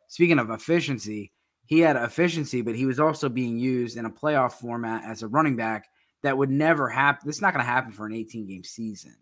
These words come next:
And so that was kind of projected and baked into his cost last year. And he was a big bust because people were getting him in the first round or the first ten picks.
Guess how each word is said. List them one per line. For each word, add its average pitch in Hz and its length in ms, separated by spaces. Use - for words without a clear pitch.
And 135 320
so 123 320
that 127 160
was 113 100
kind 131 160
of - 80
projected 123 540
and 110 200
baked 131 260
into 120 200
his 107 140
cost 165 400
last 110 340
year. 107 280
And 120 120
he 123 120
was 117 340
a 110 60
big 120 320
bust - 460
because 131 400
people 147 320
were 120 240
getting 151 180
him 147 80
in 139 60
the 139 80
first 147 360
round 151 300
or 107 120
the 120 80
first 139 300
ten 139 180
picks. - 360